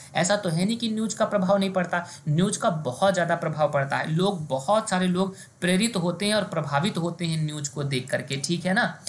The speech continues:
अगले question का जवाब दे दीजिएगा। Next question का जवाब आप सारे विद्यार्थियों से अपेक्षित है,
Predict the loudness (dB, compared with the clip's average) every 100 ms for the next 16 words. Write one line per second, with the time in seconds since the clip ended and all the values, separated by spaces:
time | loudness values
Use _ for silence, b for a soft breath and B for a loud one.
0 | B B B 2 2 2 4 2 2 0
1 | 2 4 2 0 -4 -4 -4 -2 -2 0
2 | 0 0 0 0 0 0 0 0 2 0
3 | 0 -6 -2 0 0 -2 0 0 0 -2
4 | -2 -4 -4 -6 -6 0 0